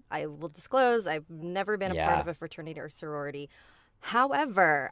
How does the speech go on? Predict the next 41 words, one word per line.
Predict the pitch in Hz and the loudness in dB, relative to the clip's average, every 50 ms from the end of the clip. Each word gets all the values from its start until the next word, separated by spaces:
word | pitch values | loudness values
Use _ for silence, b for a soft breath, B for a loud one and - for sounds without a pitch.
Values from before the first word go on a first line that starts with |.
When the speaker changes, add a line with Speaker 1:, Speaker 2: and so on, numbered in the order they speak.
| - | -4
Speaker 1:
I | - 160 170 175 175 175 170 170 170 165 | 0 2 4 4 4 2 2 -2 -2 -4
have | 165 185 - | -6 -6 -4
had | - 196 196 190 | -2 -2 -2 -2
friends | - - - 180 175 175 175 170 - - | -4 -6 -4 -4 -4 -4 -6 -10 -12 -14
who | - 175 165 160 156 156 151 147 - | -14 -12 -12 -10 -10 -10 -10 -12 -12
have | 165 180 156 | -12 -12 -8
dropped | - - 175 165 - - - | -4 -2 -2 -2 -2 -2 -4
out | 160 156 156 | -4 -4 -4
of | 151 - _ _ - | -6 -12 _ _ -8
the | 180 | -8
pledging | - - - 220 208 202 202 196 | -4 0 0 0 2 0 -2 -4
process | - - 175 165 170 - 165 160 - | 0 2 2 2 2 0 -4 -6 -6
and | 147 151 | -6 -8
have | 160 - | -10 -10
told | - - 208 208 214 208 | -8 -4 0 0 2 2
me | 202 185 170 160 156 | 0 -2 -4 -4 -4
what | 151 151 156 156 160 160 - - _ _ _ _ _ _ _ _ _ _ _ - - - | -4 -2 -2 -2 -2 -2 -4 -8 _ _ _ _ _ _ _ _ _ _ _ -20 -16 -10
stuff | - - - - - - 170 190 196 - - | -6 -6 -4 -4 -4 -4 -4 -6 -6 -6 -2
they | - 180 175 | 0 0 2
were | 160 160 156 151 151 151 147 - 139 - | 2 0 0 -2 -4 -6 -8 -12 -10 -2
doing. | - 151 185 277 330 349 370 381 370 b b b b b b | 0 2 2 2 0 0 -2 -6 -8 b b b b b b
And | 226 254 | 6 6
I | 269 | 8
know | 269 269 277 285 285 285 | 10 10 10 10 10 8
that | 294 277 - | 6 4 2
this | 269 254 - - | 0 -2 -2 -2
may | 220 226 226 226 | 0 2 2 4
not | 220 196 175 | 2 2 0
be | 196 180 - | 0 0 0
every | - 160 - 151 143 131 | 0 0 0 -2 -6 -6
fraternity | 143 - 151 - - - 131 120 123 127 131 170 185 214 254 269 - | -6 -10 -12 -12 -12 -14 -14 -12 -10 -8 -6 -4 -4 -4 -6 -8 -10
or | - 151 | -12 -12
sorority, | - - 156 143 135 135 135 139 139 147 165 208 226 247 226 _ - | -12 -12 -12 -8 -6 -6 -4 -4 -4 -4 -6 -6 -8 -10 -8 _ 2
but | 180 160 - - - - | 2 2 2 0 -4 2
that | - 180 175 175 - - _ _ | 6 8 8 8 6 2 _ _
to | - 202 | -10 -6
me | 185 202 240 247 214 | -4 -2 0 0 2
was | 170 170 156 | 2 0 0
enough | 165 160 151 147 151 - _ _ _ - | 0 -2 -4 -4 -6 -8 _ _ _ -14
to | - 165 | -12 -6
go, | 147 160 147 143 139 135 139 143 | -4 -2 -2 -2 -2 -6 -8 -12